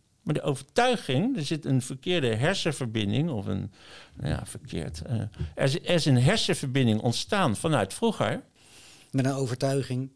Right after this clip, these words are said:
Speaker 1: Zeker.
Speaker 2: "Ik kan dat niet."
Speaker 1: Ja.
Speaker 2: En dan zet je hem vast.
Speaker 1: Ja.
Speaker 2: En dan is het ook zo.
Speaker 1: En wat ik doe, zet een deurtje open. Misschien is het mogelijk dat je het wel kan. En ik zeg niet dat je daarmee van je A D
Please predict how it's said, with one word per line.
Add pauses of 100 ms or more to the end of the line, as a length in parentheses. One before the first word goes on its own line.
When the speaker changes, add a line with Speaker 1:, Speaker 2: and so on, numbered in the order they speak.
(220)
Speaker 1:
Zeker.
Speaker 2:
"Ik
kan
dat
niet." (260)
Speaker 1:
Ja.
Speaker 2:
En
dan
zet
je
hem
vast.
Speaker 1:
Ja.
Speaker 2:
En
dan
is
het
ook
zo.
Speaker 1:
En
wat
ik
doe,
zet
een
deurtje
open.
Misschien
is
het
mogelijk
dat
je
het
wel
kan. (500)
En
ik
zeg
niet
dat
je
daarmee
van
je
A
D